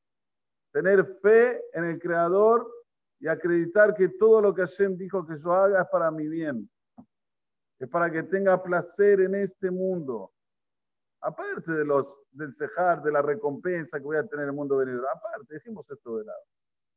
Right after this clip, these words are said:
Para tener placer en este mundo, Akadosh Baruj Hu nos dio un mapa de ruta, la Torah Hakdoshá, un manual,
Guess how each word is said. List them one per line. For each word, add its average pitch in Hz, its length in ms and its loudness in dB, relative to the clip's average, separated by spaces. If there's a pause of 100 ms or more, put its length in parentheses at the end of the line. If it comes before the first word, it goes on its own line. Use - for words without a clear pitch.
(180)
Para 160 260 4
tener 196 360 2
placer 196 500 4
en 196 140 4
este 190 280 0
mundo, 208 720 2
Akadosh 165 380 -2
Baruj 180 280 -6
Hu 196 60 -6
nos 160 180 -6
dio 180 140 -2
un 160 140 -6
mapa 170 440 -2
de 160 100 0
ruta, 156 540 -4
la 151 140 0
Torah 156 360 -2
Hakdoshá, 151 720 -8
un 151 140 -10
manual, 151 600 -8